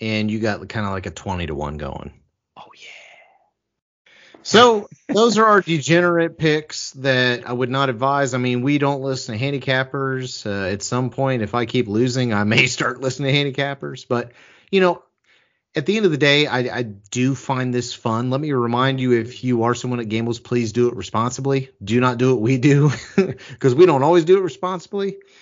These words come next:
Speaker 1: Um, but it is something fun to kinda get you, uh, you know, these games that you typically wouldn't care much about, all of a sudden makes you care a lot more. Now, Chad's different than me.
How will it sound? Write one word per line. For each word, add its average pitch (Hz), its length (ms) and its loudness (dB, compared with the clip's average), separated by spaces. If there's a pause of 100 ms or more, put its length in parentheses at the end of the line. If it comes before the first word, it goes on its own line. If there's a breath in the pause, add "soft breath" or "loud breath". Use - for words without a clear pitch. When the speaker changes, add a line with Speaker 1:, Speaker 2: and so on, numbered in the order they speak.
(320 soft breath)
Speaker 1:
Um, 131 560 2
but 180 380 0
it 180 140 8
is 208 240 2
something 165 420 -2
fun 135 380 -2
to 127 80 -8
kinda 127 280 -2
get 123 300 -2
you, 117 300 0
uh, 104 340 0
you 131 160 -6
know, 110 160 -2
these 135 240 0
games 147 320 0
that 131 80 -8
you 120 160 -8
typically 123 540 -2
wouldn't 107 420 -2
care 104 380 0
much 107 300 0
about, 95 360 0
all 113 140 -2
of 120 80 -4
a 120 80 -2
sudden 110 260 -4
makes 107 260 -4
you 95 80 -12
care 98 280 -4
a 87 80 -4
lot 80 200 -4
more. 80 240 -8
Now, 92 220 -2
Chad's 175 360 2
different 131 260 0
than 104 100 -2
me. 80 240 -6